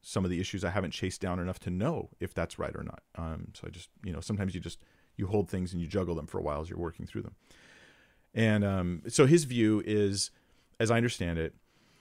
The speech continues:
um, when the, this, this is destruction language that is similar to modern dest-, destruction language, like when you say, y-, you, I,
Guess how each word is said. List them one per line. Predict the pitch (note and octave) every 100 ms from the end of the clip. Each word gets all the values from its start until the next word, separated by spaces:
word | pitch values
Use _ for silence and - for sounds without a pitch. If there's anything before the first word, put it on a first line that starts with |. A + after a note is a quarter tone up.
| -
um, | - G2+ F#2+ F2+
when | - - A2+ A#2
the, | A2 G2+ -
this, | G#2+ A2 B2+ D#3
this | - C#3+ D#3
is | B2
destruction | A2 - G#2+ - A2+
language | A#2 B2 B2 A2
that | G2+ G#2+
is | G2 F2+ -
similar | - - A#2+ A#2 G2+
to | - A2 F#2+ F2+ -
modern | A2 G2 A2+ A#2+ A#2
dest-, | G2+ - -
destruction | G#2 F#2+ - A2+ - G#2
language, | G2 F#2 F#2
like | F2 F#2+
when | F#2+
you | F#2
say, | - E2+ D#2+ - - _ -
y-, | -
you, | - G#2 G#2
I, | G2 F#2